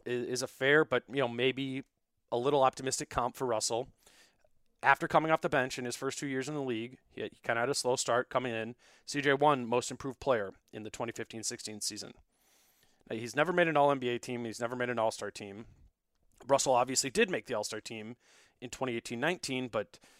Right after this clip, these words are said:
as we know, that was as an injury replacement in the East. I mean, I, I think McCollum probably would have made a few All-Star teams had he been playing in the East these past few years.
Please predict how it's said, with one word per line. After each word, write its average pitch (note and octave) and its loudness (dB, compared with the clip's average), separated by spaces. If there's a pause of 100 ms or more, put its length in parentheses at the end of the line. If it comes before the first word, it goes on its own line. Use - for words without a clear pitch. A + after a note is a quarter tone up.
(160)
as A2 -8
we C3+ -2
know, A#2 2
that A2+ 0
was G#2+ -6
as A2 -10
an A2+ -10
injury A2+ -6
replacement A2+ -4
in A2+ -8
the A2 -10
East. G#2 -10
I G2+ -8
mean, G#2 -10
I, G#2+ -2
I A2+ -4
think - -8
McCollum A#2+ 2
probably B2 0
would A#2 -4
have B2 -2
made B2 -4 (320)
a - -12
few C3 -2
All-Star B2 0
teams C3 -4 (180)
had A2+ 0
he B2+ -8
been A2+ -8
playing B2+ -2
in A#2 -8
the A2+ -8
East C3 -4
these B2 -8
past B2 0
few B2 -8
years. C3 -4